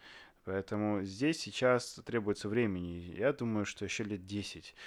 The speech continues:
понадобится, чтобы российский потребитель, да, как именно потребитель, он, а, привык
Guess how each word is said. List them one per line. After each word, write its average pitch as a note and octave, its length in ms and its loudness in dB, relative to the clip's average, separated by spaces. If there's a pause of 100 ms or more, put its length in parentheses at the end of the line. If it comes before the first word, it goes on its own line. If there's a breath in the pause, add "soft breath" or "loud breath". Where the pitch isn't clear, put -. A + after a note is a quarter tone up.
(200 loud breath)
понадобится, A2+ 640 2
чтобы G2 360 0
российский G2+ 440 -2
потребитель, G2+ 580 -6
да, G#2 140 0
как - 320 -8
именно F2+ 460 -4 (360 loud breath)
потребитель, G2+ 580 -6
он, B2 360 2
а, G2 360 2 (400 loud breath)
привык B2 460 4